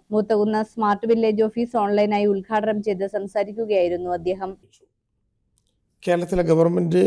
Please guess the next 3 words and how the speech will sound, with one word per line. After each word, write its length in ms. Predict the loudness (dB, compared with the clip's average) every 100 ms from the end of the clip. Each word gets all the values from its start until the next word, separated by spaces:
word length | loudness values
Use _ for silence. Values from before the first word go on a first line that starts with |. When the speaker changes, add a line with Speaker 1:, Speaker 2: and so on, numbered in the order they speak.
| 2 0
Speaker 2:
അക്കാര്യത്തിൽ 420 | 2 2 4 4
ആലോചിച്ചപ്പോൾ 600 | 6 4 2 -2 2 2 2 -2 -12 _ _ _ _ _ _ _ _ _ _ _ _ _ _ _ _ _ _ -2
ന്യൂ 120 | 4